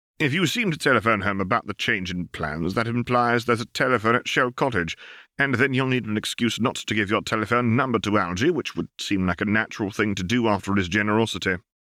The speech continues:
"Is it strange for muggles not to have a telephone?" asked Algy. It's like not having a flu connection, said Tom. "Many people don't, of course, if they can't afford it." The horrified looks on the faces of the ladies made it clear that seeming poor was not an option.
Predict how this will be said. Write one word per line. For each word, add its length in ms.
"Is 200
it 100
strange 720
for 160
muggles 500
not 200
to 200
have 160
a 40
telephone?" 640
asked 300
Algy. 320
It's 200
like 160
not 160
having 220
a 40
flu 220
connection, 580
said 240
Tom. 380
"Many 300
people 340
don't, 320
of 160
course, 300
if 100
they 120
can't 280
afford 320
it." 240
The 80
horrified 520
looks 260
on 140
the 80
faces 380
of 80
the 100
ladies 380
made 160
it 80
clear 260
that 160
seeming 440
poor 300
was 200
not 180
an 80
option. 480